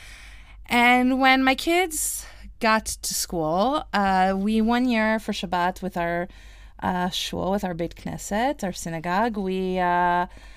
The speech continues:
we did a seder on Shabbat because Tu B'Shvat fell out on Shabbat. And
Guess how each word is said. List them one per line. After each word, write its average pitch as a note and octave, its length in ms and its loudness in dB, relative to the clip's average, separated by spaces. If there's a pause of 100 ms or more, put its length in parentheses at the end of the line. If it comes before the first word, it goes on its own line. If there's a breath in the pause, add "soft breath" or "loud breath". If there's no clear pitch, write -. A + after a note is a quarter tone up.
(480 loud breath)
we A3 220 0
did C4 160 2
a C#4 40 -2
seder F3 720 0
on F3 140 -4
Shabbat B3+ 580 -2
because - 280 -8
Tu E3+ 120 -6
B'Shvat F3+ 360 -4
fell E3 180 -4
out D#3+ 160 -2
on E3 140 -4
Shabbat. G#3 580 -2 (680 loud breath)
And G#3+ 760 4